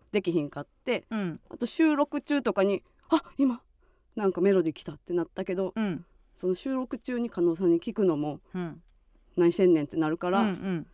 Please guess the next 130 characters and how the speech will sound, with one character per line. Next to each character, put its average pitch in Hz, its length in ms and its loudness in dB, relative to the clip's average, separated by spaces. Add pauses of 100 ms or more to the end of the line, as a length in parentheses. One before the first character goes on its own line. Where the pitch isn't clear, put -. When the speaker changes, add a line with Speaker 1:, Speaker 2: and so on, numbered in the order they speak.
(160)
Speaker 1:
聞 214 120 -10
か 190 120 2
れ 170 80 -2
へ 170 120 -4
ん 143 100 -8
か - 80 -4
っ 160 60 -6 (180)
た 156 240 -2
曲 220 260 -4
が 151 180 -6
あ 165 100 -6
っ - 40 -8
て - 280 -4
ん - 100 -2
け 160 120 -10
ど。 175 420 -4
Speaker 2:
う - 40 -8
ん。 233 40 -2
で、 262 80 0
大 330 200 4
体 339 160 2
昔 294 300 2
は 285 120 6
そ 240 100 -4
の、 202 280 -2
シ 285 200 -2
ー - 20 0
デ 277 80 -2
ィ - 20 2
ー - 40 4
屋 302 60 4
さ 320 120 0
ん - 20 0
で 302 60 2
よ 320 140 4
う - 20 6
言 233 120 4
う 226 40 2
よ 202 80 0
ね。 175 60 -2
あ 180 80 -2
の、 175 100 -4
な 180 100 -2
ん - 40 -8
か 180 60 -2
み 220 120 6
ん 214 40 6
な、 165 220 -2
そ 175 100 -8
の、 160 60 -4
レ 214 160 6
ジ 185 140 -2
で 170 140 -4
ち - 100 -8
ょ - 20 0
っ - 20 -8
と 180 120 -6
歌 185 160 -4
っ 165 80 -6
て - 240 -10
み 180 140 -6
た 202 100 0
い 202 40 4
な、 175 40 4
Speaker 1:
う - 20 2
ん、 165 40 0
う - 20 4
ん、 - 20 4
う - 0 -
ん、 - 20 4
う - 20 4
ん。 - 20 4
Speaker 2:
な 165 60 -2
ん - 20 -4
か 190 60 0
よ 196 80 0
う - 20 0
あ 170 100 0
る 190 120 2
あ 196 40 2
る 196 80 -2
や 175 60 -2
っ - 20 -6
て - 120 -12
ね。 196 80 -2
Speaker 1:
う 175 140 -2
ん。 165 60 -12 (140)
Speaker 2:
何 185 180 -2
か 180 120 0
分 190 100 2
か 185 100 -2
ら 233 80 2
へ - 40 4
ん - 20 -4
け 190 60 -4
ど、 - 40 -6
Speaker 1:
そ - 40 -6
う。 - 20 -4
Speaker 2:
シ 233 140 -4
ー - 20 0
デ 214 60 2
ィ - 20 4
ー 240 40 4
屋 240 60 2
の 247 60 2
兄 254 180 4
ち 220 80 -2
ゃ 190 60 2
ん - 20 -4
詳 214 180 2
し 190 140 -2
い 170 60 -6
か 165 100 -8
ら、 151 80 -8
Speaker 1:
う 170 60 -4
ん。 156 160 -6 (160)
Speaker 2:
歌 165 140 -8
っ 147 40 -10
た 160 100 -10
ら 151 60 -8
分 139 60 -14
か 151 80 -10
る 147 80 -10
み 151 80 -14
た 135 100 -14
い 135 40 -12
な - 100 -10
ね。 339 180 -6 (360)
Speaker 1:
で 247 80 -4
も、 240 120 -4